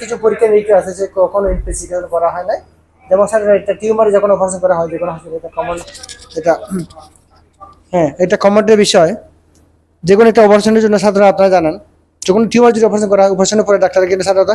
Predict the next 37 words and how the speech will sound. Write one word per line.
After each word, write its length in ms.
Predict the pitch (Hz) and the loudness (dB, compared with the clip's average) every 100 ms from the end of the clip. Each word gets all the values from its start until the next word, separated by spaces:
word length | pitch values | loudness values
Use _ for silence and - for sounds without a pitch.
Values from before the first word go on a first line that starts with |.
| 214 | -2
হিস্টোপ্যাথি 480 | 214 214 190 180 175 | -2 0 -2 0 0
করে 120 | 175 165 | 0 0
থাকে 180 | 156 139 - _ _ - | -2 -2 -8 _ _ -4
সেই 180 | 175 165 | 0 2
ইয়েটা 180 | 151 151 139 | 2 2 0
আর 60 | 127 | -2
কি, 80 | 135 _ _ _ _ _ _ _ _ - | -10 _ _ _ _ _ _ _ _ -4
কিন্তু 160 | 214 208 214 | 0 0 2
সেটা 160 | 196 185 | 0 2
করা 160 | 180 170 170 | 0 0 0
ক-, 180 | 160 151 | 0 0
কোনো 120 | 175 165 | 0 2
কিছু 240 | 170 160 165 | 0 0 0
করা 140 | 160 151 | 0 2
হয় 100 | 175 | 2
নাই। 100 | 226 403 _ _ _ _ _ _ | 0 -2 _ _ _ _ _ _
তো 60 | 202 190 | 0 4
যার 120 | 208 | 4
কারণে 240 | 214 220 247 214 | 4 2 2 0
আজকে 160 | - 202 202 | 0 0 2
এনাম 160 | 208 202 | 2 0
মেডিকেল 220 | 202 208 | 0 2
কলেজে 280 | 196 185 196 185 | 0 0 0 -2
হসপিটালে 360 | 190 196 190 180 | -2 0 2 2
আছে, 180 | - 202 170 | 2 0 0
ঢাকা, 160 | 170 185 170 | 2 0 2
সেই 180 | 196 190 - | 2 2 2
সুদূর 240 | 185 175 160 _ _ - | 0 0 -2 _ _ -4
ইয়ে 200 | 175 175 175 | 0 2 2
থেকে, 200 | 170 156 120 _ _ _ | 2 2 0 _ _ _
আপনার 300 | 170 156 175 151 - | -6 0 -2 -2 -2
খাগড়াছড়ি 420 | 190 185 190 190 170 | 0 2 2 2 2
থেকে 120 | 175 175 | 2 2
এখানে 220 | 170 185 175 | 2 2 0
আসছেন 200 | - 180 | 0 0
উনি 120 | 185 403 - _ _ _ _ _ _ - | 0 -2 -6 _ _ _ _ _ _ -2
সুচিকিৎসার 560 | 226 220 202 208 196 | 0 2 0 2 2